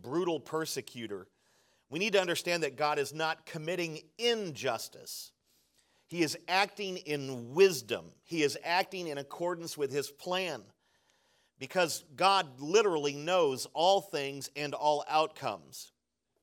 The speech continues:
It could be that God is withholding something that we think we deserve, that we think we're entitled to, as, as Job thought this way. It could be that what God is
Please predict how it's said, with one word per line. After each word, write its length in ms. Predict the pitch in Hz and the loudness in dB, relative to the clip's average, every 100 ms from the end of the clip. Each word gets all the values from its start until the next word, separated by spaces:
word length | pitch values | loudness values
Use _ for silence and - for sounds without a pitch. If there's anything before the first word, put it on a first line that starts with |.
| _ _ _ - | _ _ _ -6
It 220 | 151 - | -6 -6
could 340 | - 233 269 | 2 2 4
be 320 | 151 131 135 - - _ _ 151 | 0 -2 -4 -12 -20 _ _ -2
that 180 | 151 | 0
God 200 | 147 160 | 2 4
is 140 | 151 113 | 2 2
withholding 840 | 151 147 - 185 214 214 147 123 | 0 0 2 6 8 6 -2 -4
something 480 | - 151 139 156 131 | -4 -4 -4 -6 -4
that 160 | 127 123 | -4 -2
we 160 | 160 | -4
think 300 | 156 165 143 | -2 -2 -2
we 140 | 139 127 | -6 -6
deserve, 560 | 120 101 127 143 147 | -6 -2 0 2 0
that 120 | 123 | -4
we 120 | 135 139 | -6 -6
think 260 | 143 143 | -6 -6
we're 160 | 127 120 | -4 -4
entitled 500 | 117 151 156 143 104 | -4 -2 0 -2 -4
to, 220 | 117 123 | -6 -4
as, 300 | 127 131 - | -4 -4 -4
as 240 | 135 127 98 | -6 -6 -8
Job 380 | 98 170 170 | 2 4 4
thought 300 | - 135 117 | 2 4 4
this 180 | 127 - | 2 -4
way. 200 | 131 127 | 0 0
It 160 | 143 - | -2 -4
could 340 | - 269 202 | -4 -2 -2
be 320 | 113 113 127 - - - - _ 110 | -2 -2 -4 -12 -20 -20 -20 _ 0
that 240 | 143 143 143 | 2 2 2
what 260 | 156 131 | -2 0
God 280 | 127 165 175 | 6 8 8
is 160 | 147 | 4